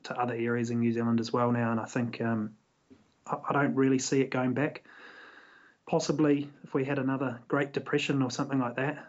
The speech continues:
um, it could go back. But I think people are now more and more willing to invest, you know,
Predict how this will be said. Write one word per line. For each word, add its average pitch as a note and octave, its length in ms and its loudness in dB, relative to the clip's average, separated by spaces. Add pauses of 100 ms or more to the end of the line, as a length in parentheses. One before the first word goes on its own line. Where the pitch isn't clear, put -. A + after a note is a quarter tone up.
(100)
um, B2+ 320 -2
it B2 100 -6
could C3 160 -6
go C3 140 0
back. C3 320 -4
But C#3+ 80 -4
I C3 80 -2
think C#3 340 -4
people C#3+ 260 0
are C3 60 0
now C3 400 2
more C3 260 2
and B2+ 80 0
more B2+ 180 0
willing B2 280 -2
to B2+ 140 -4
invest, A#2+ 800 -4 (280)
you C3 80 -2
know, A#2+ 240 -2